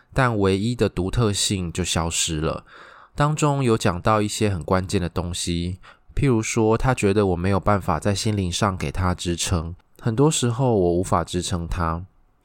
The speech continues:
某些程度我们好像都是识大体的人，会觉得有争执的情况下让步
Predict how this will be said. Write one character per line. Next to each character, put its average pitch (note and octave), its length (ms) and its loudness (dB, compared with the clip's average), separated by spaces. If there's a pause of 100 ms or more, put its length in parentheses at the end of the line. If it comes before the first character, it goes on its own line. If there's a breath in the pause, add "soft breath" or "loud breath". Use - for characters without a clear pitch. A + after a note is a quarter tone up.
(440 soft breath)
某 A#2 80 2
些 D3 160 4
程 A#2+ 280 2
度 C#3+ 240 4
我 F#2+ 100 4
们 F#2 180 2
好 F#2 120 0
像 B2+ 180 0
都 B2+ 140 2
是 B2+ 260 2
识 B2+ 260 2
大 A2 220 2
体 - 180 -6
的 D2+ 120 -2
人， D2+ 360 -2 (380 loud breath)
会 D#3 160 4
觉 G#2 220 0
得 G#2 200 2
有 G2+ 140 2
争 B2+ 240 2
执 A2+ 100 0
的 F#2+ 140 2
情 F#2 260 -4
况 G2+ 380 0
下 G2+ 260 0
让 G2 240 2
步 F#2 360 -4